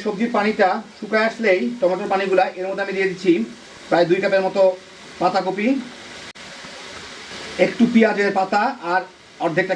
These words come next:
ক্যাপসিকাম। এগুলা সিদ্ধ হইতে খুব একটা সময় লাগে না, সেই জন্য শেষের দিকে দিলাম। এর সাথে একটু নাড়াচাড়া করে ভেজে নিই, সবজিগুলা নরম হয়ে যায়।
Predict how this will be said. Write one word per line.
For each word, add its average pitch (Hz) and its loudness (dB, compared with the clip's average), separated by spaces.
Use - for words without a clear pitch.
ক্যাপসিকাম। 156 0
এগুলা 180 8
সিদ্ধ 185 -4
হইতে 202 0
খুব 196 -2
একটা 190 -4
সময় 185 4
লাগে 185 -2
না, 233 -4
সেই 160 2
জন্য 175 2
শেষের 175 0
দিকে 175 4
দিলাম। 190 4
এর 180 4
সাথে 180 2
একটু 220 -4
নাড়াচাড়া 170 4
করে 175 4
ভেজে 156 4
নিই, 240 0
সবজিগুলা 160 4
নরম 143 0
হয়ে 104 0
যায়। 85 -4